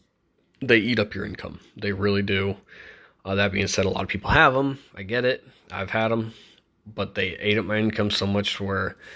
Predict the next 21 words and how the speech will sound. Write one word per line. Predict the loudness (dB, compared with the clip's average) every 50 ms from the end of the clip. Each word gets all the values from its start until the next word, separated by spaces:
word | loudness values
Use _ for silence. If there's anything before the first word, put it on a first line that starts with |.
| -20 -20 -20 _ _
by | -2 -2 -2
the | 0
time | 2 2 4
I | 4
paid | 2 4 4 4
'em | 4 4
off, | 2 0 0 -2
I | -4
was | -4 -4
like, | -6 -4
"Oh | -4 -4 -2
my | -2 -4 -6
goodness, | -8 -4 -4 -2 -2 -2 -4 -4 -4 -4 -4
this, | -2 -2 -2 -2 -2 -4 -8 _ _ _ _ _ _ _ _ _ _ _ _ _ _ _ _ _ _ _ _ _ _ _ _
this | -8 -6 -6 -6 -6 -10 _ _ _ _ 0
check | 4 4 4 4 4 -2
that | -6 -4
comes | -2 0 0 0 0
around | 0 0 0 0 0 0 0 -2 -2 -6 -12 -14 -20 -20 _ _ _ _ _ _ _ _ _ _ _
isn't | 0 0 2 0 0 0
getting | 0 2 4 4 2 2 0 0 -2 -4 -6